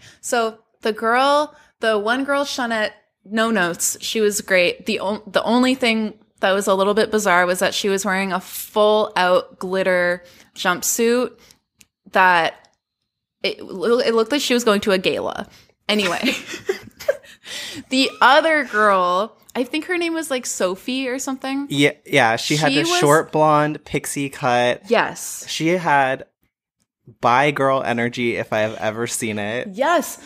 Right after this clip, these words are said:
Speaker 1: She looked like someone who in, like, two thousand and eleven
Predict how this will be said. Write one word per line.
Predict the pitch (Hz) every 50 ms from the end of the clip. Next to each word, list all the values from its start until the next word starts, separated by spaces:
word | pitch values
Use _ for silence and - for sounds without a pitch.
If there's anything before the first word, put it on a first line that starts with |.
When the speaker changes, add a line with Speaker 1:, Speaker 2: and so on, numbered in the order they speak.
| 247
Speaker 1:
She | - - - - 269 269
looked | 262 240 220 208 233 254 311 466 - -
like | 370 381 381 -
someone | - - 254 247 240 247 247 240 240 240 240 247
who | 240 240 - 240 220 214 208 208 202 196 196 190 196 196 - _ _ -
in, | 196 208 202 202
like, | 202 190 185 180 180 - - _ _ _ _ _ _ _ _ _ _ _ _ _ _
two | - - 240 233
thousand | 233 214 196 190 190 190 - 214 202 196
and | 185 175 175
eleven | 170 170 151 143 - 165 165 - 190 190 196 202 208 220 240